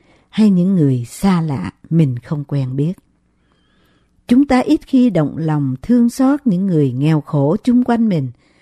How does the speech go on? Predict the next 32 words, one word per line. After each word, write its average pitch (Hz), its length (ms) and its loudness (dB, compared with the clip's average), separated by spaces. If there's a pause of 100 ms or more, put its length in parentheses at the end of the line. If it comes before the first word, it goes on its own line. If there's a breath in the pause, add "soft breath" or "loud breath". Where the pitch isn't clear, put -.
(140)
và 175 140 -2
đưa 208 240 2
tay 190 260 -4
ra 175 280 -4
giúp 190 200 -4 (100)
đỡ. 135 320 -8 (1300)
Nhiều 196 200 4
khi 262 180 2
chúng 285 200 0
ta 285 100 -2
ích - 360 -6
kỷ 170 220 2
một 233 160 2
cách - 160 -4 (240)
tự 160 160 2
nhiên 190 540 0
và 135 200 -6
thản 143 340 -4
nhiên, 196 260 0 (580)
không 247 360 2
thắc 294 240 -6
mắc, 285 200 2 (640)
cũng 180 280 2
không 247 220 0
thấy 269 240 2
ích - 300 -4
kỷ 156 180 0
như 214 160 0
thế 220 240 -2
là 143 300 -4
không 180 260 -2
đúng 190 260 2